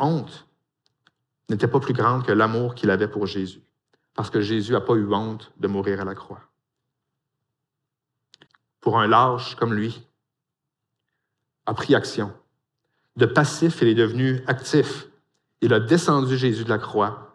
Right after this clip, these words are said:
Il a enlevé les clous, enlevé la couronne, lavé le sang, l'a enveloppé. Pourquoi ? Parce qu'il l'aimait. La croix l'a activé, l'a fait travailler.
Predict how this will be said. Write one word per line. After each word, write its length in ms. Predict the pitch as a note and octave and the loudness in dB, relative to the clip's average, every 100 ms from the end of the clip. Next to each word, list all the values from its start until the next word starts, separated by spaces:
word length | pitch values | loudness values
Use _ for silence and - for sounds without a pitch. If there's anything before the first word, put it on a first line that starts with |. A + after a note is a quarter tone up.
| _ _ _ _ | _ _ _ _
Il 100 | - | 2
a 80 | A#2 | 4
enlevé 320 | C3 C#3 C#3+ | 6 6 8
les 160 | F#3 D#3 | 8 8
clous, 320 | - C3+ C3+ - - _ _ - | 4 0 0 -2 -20 _ _ 0
enlevé 300 | B2+ C3 F3 | 4 6 6
la 80 | F3 | 6
couronne, 600 | F3+ C3 C3 C3+ C3+ C#3+ - _ _ _ _ _ _ _ - | 2 0 0 -2 -8 -12 -20 _ _ _ _ _ _ _ 2
lavé 340 | A#2 D3 D#3+ | 6 8 6
le 60 | D#3+ | 4
sang, 440 | - D3 C#3+ C#3+ - - | 2 -2 -2 -4 -12 -4
l'a 140 | G#2 | 2
enveloppé. 580 | A#2 C#3 C#3+ B2 B2+ B2+ - - _ _ _ _ _ _ _ _ _ _ _ | 4 4 4 4 2 0 -4 -16 _ _ _ _ _ _ _ _ _ _ _
Pourquoi ? 360 | D3 - D#3+ E3 | 0 4 4 4
Parce 200 | A#2+ - | 0 0
qu'il 200 | A#2 A2 | 0 2
l'aimait. 300 | G#2+ A2+ B2 - _ _ _ _ - _ _ - | 2 -2 -8 -14 _ _ _ _ -20 _ _ 0
La 140 | A2+ | 2
croix 280 | - - D3 | 2 4 4
l'a 180 | C3+ A#2 | 6 2
activé, 680 | C3+ B2+ - B2 A#2 B2 - - | -2 -4 -8 -2 0 0 -8 -14
l'a 120 | - F#2+ | -6 -4
fait 160 | G#2+ | -4
travailler. 680 | - C#3 A#2+ G#2 G2+ A#2+ | -2 0 2 2 0 -4